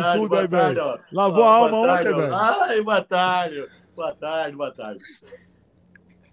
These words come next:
Speaker 2: Não tem nada pra falar, velho?
Speaker 1: Ah, eu tenho que falar muito, cara. Eu esperando esse mano pipoqueiro. Posso falar a verdade
Speaker 2: Mano,
Speaker 1: pra você?
Speaker 2: não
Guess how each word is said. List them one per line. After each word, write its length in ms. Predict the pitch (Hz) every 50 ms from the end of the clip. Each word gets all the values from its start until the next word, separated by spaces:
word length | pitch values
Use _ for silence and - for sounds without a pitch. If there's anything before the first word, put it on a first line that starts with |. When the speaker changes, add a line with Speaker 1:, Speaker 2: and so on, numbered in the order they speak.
| _ _ _ _ _ _ _ _ - _
Speaker 2:
Não 80 | - 151
tem 140 | - 196 190
nada 240 | 190 202 196 190 175
pra 120 | 156 170
falar, 260 | 151 156 156 160 196 220
velho? 240 | 240 180 139 123 127 - _ - - _ _ _ _ _ _ - - -
Speaker 1:
Ah, 580 | - 214 220 240 262 285 294 302 302 302 294 294 285
eu 120 | 269 262 262
tenho 180 | 269 254 254
que 60 | 247
falar 260 | 247 254 247 240 233 214
muito, 380 | 196 208 214 226 220 - 214 190
cara. 360 | - 170 151 139 123 107 - - - - - -
Eu 80 | - 196
esperando 460 | 190 190 - - 220 214 233 240 240
esse 180 | 214 - 233
mano 340 | 214 185 190 214 226 233 226
pipoqueiro. 720 | - 240 226 - - 247 190 - - - 175 196 226 214 190
Posso 280 | - 214 220 214 - 226
falar 180 | 233 226 220
a 40 | 214
verdade 260 | 202 208 220 240 240 240
Speaker 2:
Mano, 140 | 240 240 240 247
Speaker 1:
pra 60 | -
você? 100 | - 196 196
Speaker 2:
não 440 | 208 214 220 226 226 226 233 233